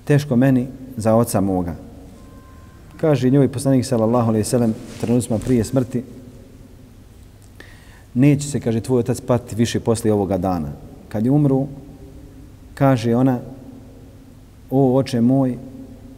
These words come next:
pozvao te tvoj gospodar, pa si mu se odazvao. O oče moj, Dženetul Firdaus, mjesto gdje boraviš. O oče mro-, moj, i Džibril žali za tobom”, tako, kaže, govora neke stvari, dakle, nabrajala za Allahim poslanikom, sallallahu alejhi ve sellem, ali nije to bilo kukanje.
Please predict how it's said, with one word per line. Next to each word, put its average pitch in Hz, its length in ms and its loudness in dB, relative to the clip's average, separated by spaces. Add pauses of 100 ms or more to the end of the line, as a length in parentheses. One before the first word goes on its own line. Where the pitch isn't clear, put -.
pozvao 120 280 0
te 110 100 -4
tvoj 123 220 0
gospodar, 120 500 -2
pa 110 140 -4
si - 120 -6
mu 107 60 -4
se 110 140 -4
odazvao. 87 420 -6 (360)
O 123 160 2
oče 120 240 -2
moj, 117 280 0 (400)
Dženetul 113 340 -2
Firdaus, 113 600 -2 (360)
mjesto 113 280 0
gdje 95 140 -2
boraviš. 90 540 -2 (320)
O 117 160 2
oče 113 240 -2
mro-, 120 340 -2
moj, 120 300 0 (380)
i 110 80 -4
Džibril 117 320 0
žali 107 240 2
za 98 80 -2
tobom”, 117 320 -2
tako, 117 260 -4
kaže, 104 320 -6 (440)
govora 117 260 2
neke 113 300 0
stvari, 120 420 -2
dakle, 104 220 -4
nabrajala 110 480 0
za 101 120 -4
Allahim 110 240 0
poslanikom, 113 420 -4
sallallahu 101 360 -4
alejhi 101 140 -4
ve - 20 -12
sellem, 107 200 -4
ali 98 100 -2
nije 113 100 0
to 107 100 -4
bilo 101 180 -4
kukanje. 135 460 -2